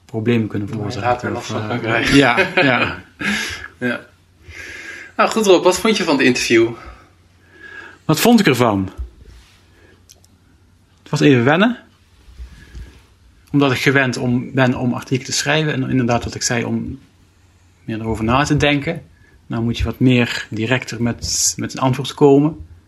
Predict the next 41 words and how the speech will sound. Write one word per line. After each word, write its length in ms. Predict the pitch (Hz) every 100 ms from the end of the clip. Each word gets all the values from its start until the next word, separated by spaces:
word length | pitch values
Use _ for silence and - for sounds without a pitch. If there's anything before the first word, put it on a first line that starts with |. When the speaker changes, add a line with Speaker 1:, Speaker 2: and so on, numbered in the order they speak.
| _ _ _ _ _
Speaker 1:
Dus 140 | - 107
ik 80 |
hoop 180 | - 127
dat 120 | 120 113
het 100 | 120
allemaal 220 | 117 110
goed 180 | 120 127
is 120 | -
overgekomen 840 | 135 143 131 123 147 139 143 135
en 220 | 127 123 107
genuanceerd 680 | 95 - 123 123 117 151 143
genoeg. 520 | - 135 143 - - _ _ _ _ _ -
Speaker 2:
Ja, 200 | 175 110
of 180 | 101 -
in 60 | -
Speaker 1:
En 80 | 127
Speaker 2:
ieder 140 | 123
geval 120 | 120
voor 100 | 120
mij 100 | 117
Speaker 1:
informatief 160 | 147 127
Speaker 2:
wel, 100 | 139
Speaker 1:
genoeg. 260 | 143 127 131
Speaker 2:
ja. 80 |
Speaker 1:
En, 240 | 131 127 123 120 117 127
eh, 60 | 135 135 -
dat 100 | 127
de 80 | 123
lezer 380 | 127 120 123
of 140 | - 127
dat 160 | 120
de 100 | -
luisteraar 360 | 117 123 110 117
ook, 280 | 120 123 -
eh, 140 | 117 110 110 _ _ _ - - - - _
die, 480 | - 120 110 110 110 117
eh, 60 | - - - _ -
heeft 160 | 104
volgehouden. 640 | - 131 131 127 139 151 - _ -
Speaker 2:
Mhm. 320 | 117 110 170 - - _ _ _ _ _ _ _ _ _ _ _ _ _ _ _ _
Ja. 260 | 165 156